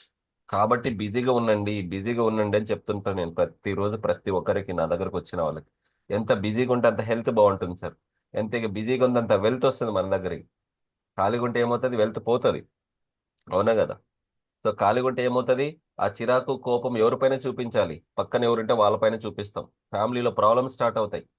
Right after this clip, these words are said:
కెరీర్ డెవలప్‌మెంట్ ఉండదు. కాబట్టి ఖచ్చితంగా బిజీగా ఉండండి. ఒక మార్గంలో కాదు, ఐదారు మార్గాల ద్వారా డబ్బు సంపాదించండి.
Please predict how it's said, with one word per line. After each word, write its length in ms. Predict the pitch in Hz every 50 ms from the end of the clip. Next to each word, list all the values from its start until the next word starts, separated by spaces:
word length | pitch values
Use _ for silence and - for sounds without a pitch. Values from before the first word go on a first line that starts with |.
| _ _ _ _ _ _ _ _ _ _ _ _ _ _ _ _ _ _ _ _ _ _ _ _ _ _ _ _ -
కెరీర్ 260 | 110 110 131 131 120
డెవలప్‌మెంట్ 540 | 110 110 120 123 127 123 127 131 123 120 123
ఉండదు. 360 | 113 107 101 90 80 - - _ _ _ _ _ _ _ -
కాబట్టి 300 | 98 101 107 113 110 143
ఖచ్చితంగా 720 | 143 - 131 110 101 - - - 131 117 123 120 117 117 123
బిజీగా 420 | 110 95 104 107 101 117 113 110 110
ఉండండి. 560 | 110 107 101 98 95 101 101 92 76 - _ _ _ _ _ _ _ -
ఒక 180 | 92 98 - 123
మార్గంలో 720 | 117 117 110 110 113 113 110 117 117 113 117 117 117 113
కాదు, 380 | 117 117 104 104 107 110 107 95
ఐదారు 500 | 90 101 110 113 110 117 117 117 113 113
మార్గాల 600 | 107 107 107 107 107 104 107 110 107 110 110 104
ద్వారా 240 | 104 110 110 110
డబ్బు 260 | 110 107 101 101 113 110
సంపాదించండి. 1200 | - 110 101 104 - 110 107 107 101 104 104 98 - 107 104 101 95 104 110 107 92 71 -